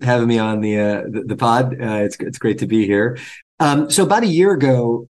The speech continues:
I was, I think, listening to some other podcast, and I think they, they had just announced that Midnights was going to be released. Um, and so there was some early chatter about that record.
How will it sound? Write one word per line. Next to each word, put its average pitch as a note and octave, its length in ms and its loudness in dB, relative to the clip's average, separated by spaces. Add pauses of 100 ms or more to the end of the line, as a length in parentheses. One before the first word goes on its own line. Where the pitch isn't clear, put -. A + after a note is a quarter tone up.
I C3+ 600 4 (360)
was, A#2+ 680 2 (240)
I C3+ 60 -12
think, D#3 320 -2 (640)
listening C#3 360 4
to A#2+ 600 4
some B2 180 -2
other D3+ 220 4
podcast, G2+ 680 -2
and A#2+ 120 0
I A2 40 0
think A2+ 260 -2
they, A2 140 0 (140)
they A2+ 360 -2
had A2+ 100 0
just C3+ 360 0
announced A2 520 0
that F#2+ 300 0 (260)
Midnights B2 480 2
was G2 120 -2
going G#2 200 0
to F#2 80 0
be F#2+ 140 2
released. F#2 680 -2 (400)
Um, G2+ 560 2
and A#2 160 2
so C3+ 120 2
there B2+ 120 4
was B2 160 4
some C3 120 2
early C3+ 320 4
chatter A2+ 640 0
about G#2+ 300 0
that G#2 160 0
record. B2+ 500 2